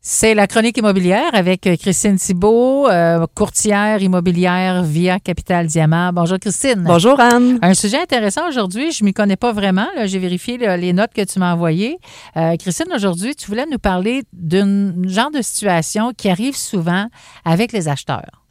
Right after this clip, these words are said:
Speaker 2: Ouais, ah, ça, ça arrive, je dirais, quasiment, euh, à chaque semaine.
Speaker 1: Ah oui ?
Speaker 2: Oui, c'est des acheteurs qui m'appellent puis qui me disent, « Christine, j'ai vu une belle propriété, puis j'aimerais ça aller la visiter. »
Speaker 1: Il y a une pancarte.
Speaker 2: Il y a une pancarte, puis ils l'ont vu dans le système, là, surtout, là, tu sais.
Speaker 1: Ok.
Speaker 2: Donc, euh,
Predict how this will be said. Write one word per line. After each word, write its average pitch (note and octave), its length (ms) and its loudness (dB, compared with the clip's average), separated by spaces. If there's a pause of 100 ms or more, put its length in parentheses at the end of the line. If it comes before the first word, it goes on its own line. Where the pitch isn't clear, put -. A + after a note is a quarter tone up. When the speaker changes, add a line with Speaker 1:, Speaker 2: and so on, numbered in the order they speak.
(160)
Speaker 2:
Ouais, F#3+ 160 -2
ah, C#3+ 140 -4
ça, D#3+ 260 -2
ça E3+ 160 0
arrive, G#3+ 240 -2 (100)
je - 60 -6
dirais, F3+ 300 -2
quasiment, F3+ 300 -2 (120)
euh, E3 320 2
à E3 40 2
chaque - 220 0
semaine. F3+ 540 2
Speaker 1:
Ah E3+ 180 2
oui ? G#3+ 280 0 (160)
Speaker 2:
Oui, A3+ 160 4
c'est G3 140 0
des G3+ 180 4
acheteurs C#4+ 400 2
qui - 100 0
m'appellent G3+ 560 2
puis - 100 -8
qui F3+ 120 -2
me E3 80 2
disent, « F3 260 0
Christine, G#3 640 0
j'ai G3+ 220 2
vu G3 120 2
une F#3+ 120 2
belle F3+ 160 2
propriété, G3+ 920 2 (300)
puis G#3+ 220 4
j'aimerais F3 240 4
ça G#3+ 140 0
aller G3+ 80 2
la F3 100 4
visiter. » D3 360 -4 (420)
Speaker 1:
Il - 20 -6
y - 40 -2
a - 20 -
une E3 60 -2
pancarte. F#3 600 -4 (100)
Speaker 2:
Il E3+ 60 0
y A3 40 6
a - 20 6
une A#3 80 4
pancarte, G#3+ 380 2
puis A3+ 80 4
ils F#3+ 40 4
l'ont G3+ 120 6
vu A#3 100 2
dans - 80 2
le A3 80 2
système, F3 420 2
là, D3+ 80 0
surtout, E3+ 400 -4
là, C#3+ 120 2
tu - 80 -8
sais. G3+ 140 0
Speaker 1:
Ok. E3+ 60 -4
Speaker 2:
Donc, E3+ 240 4
euh, D3+ 380 2